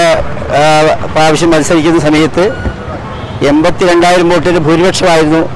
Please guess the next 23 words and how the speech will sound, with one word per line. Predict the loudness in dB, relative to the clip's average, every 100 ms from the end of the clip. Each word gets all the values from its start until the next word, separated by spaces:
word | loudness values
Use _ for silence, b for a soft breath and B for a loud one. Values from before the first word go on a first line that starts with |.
| -12 -12 -14 -14 -14 -14 -4
അന്ന് | 0 2
യു | 2
ഡി | 2
എഫിനുണ്ടായിരുന്നത്. | 2 2 2 2 0 0 -2 -4 -14 -14 -14 -14 -14 -14 -8 -2
ഈ | 0
പ്രാവശ്യം | 2 2 2 2
ഇതിനകം | 2 2 2 2 2
തന്നെ | 2 2 2 2
ഞങ്ങൾ | 2 2
നിരീക്ഷിച്ച | 2 0 -2 0 2 2 -2 -12 -14 -16 -16 -16 -12 -2 0
ആൾക്കാരുടെ | 2 2 0 2 2
ആവേശവും | 2 2 2 0 0
പ്രവർത്തന | 2 0 0 0 2 2 2
ശൈലിയും | 2 2 0
ഒക്കെ | 0 0
എടുക്കുമ്പോൾ | 2 0 2 0 -4 -10 -12 -10 -10 -10 -8 -2 0
ആ | 2
ഭൂരിപക്ഷത്തിൻ്റെ | 2 2 0 0 -2 0 2 0
റെക്കോർഡ് | 2 0 2
പോലും | 2 0 2
ഭേദിക്കുന്ന | 0 0 0 0 2 2
വിധത്തിൽ | 0 0 -2 -2 -8 -16 -16 -16 -12 -2
അനുകൂലമായൊരു | 0 2 2 2 2 2 2